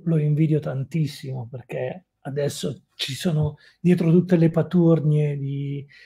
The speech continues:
del dover fare, del dover dimostrare, del dover cominciare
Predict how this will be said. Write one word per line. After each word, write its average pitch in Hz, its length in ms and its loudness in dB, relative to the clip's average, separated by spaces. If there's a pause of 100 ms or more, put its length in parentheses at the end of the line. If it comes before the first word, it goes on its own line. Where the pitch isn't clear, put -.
(100)
del 156 300 2
dover 160 340 2
fare, 165 480 2
del 151 160 0
dover 151 320 0
dimostrare, 156 800 0
del 156 240 0
dover 180 480 6
cominciare 202 880 2